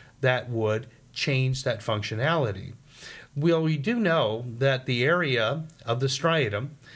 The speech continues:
that is associated in this frontal lobe striatal activity, and the names of the striatum are fairly simple. These are the putamen and the caudate nucleus. But this striatum also is an area that receives activation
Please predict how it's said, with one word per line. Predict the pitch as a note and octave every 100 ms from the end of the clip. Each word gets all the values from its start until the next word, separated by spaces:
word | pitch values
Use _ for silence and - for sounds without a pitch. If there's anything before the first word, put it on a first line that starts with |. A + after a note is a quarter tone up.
| - -
that | A#2+ A#2+
is | A2+
associated | A#2 - C#3 C3+ C3+ C3 C#3 D#3+ D3
in | A#2 A#2+ B2
this | A#2 A2+
frontal | - - B2 B2+ C3 B2+
lobe | B2 B2+ B2+
striatal | - - G2+ A#2+ C3+ C#3+
activity, | C3+ G#2 G2 G2+ C3 - - - -
and | D#3+
the | E3+
names | G#3 G3 D#3+
of | C3+
the |
striatum | B2+ - A#2 B2+ A#2
are | G2+
fairly | - G#2+ G2+
simple. | G2 - F2+ G2+
These | G2+ A2 G#2+
are | G#2
the | G2
putamen | F2+ G#2 G2 B2 A#2+ B2 C3 - - -
and | A2 G#2
the |
caudate | - B2 G#2+ F#2+ F#2+
nucleus. | A#2 A2+ F#2+ F#2 - - - - - - -
But | C3+ B2+ C#3
this | G3 -
striatum | D3+ C#3+ F3+ C3
also | A#2 F3 F#3+ - A2 A2 - - -
is | C3+ C3
an | B2+ B2
area | D#3 E3+ C3+ A#2+
that | B2 A2
receives | B2 A#2 - E3+ D#3+ C#3 -
activation | C3 C3 A#2+ C3 E3+ D#3+ D#3 D3+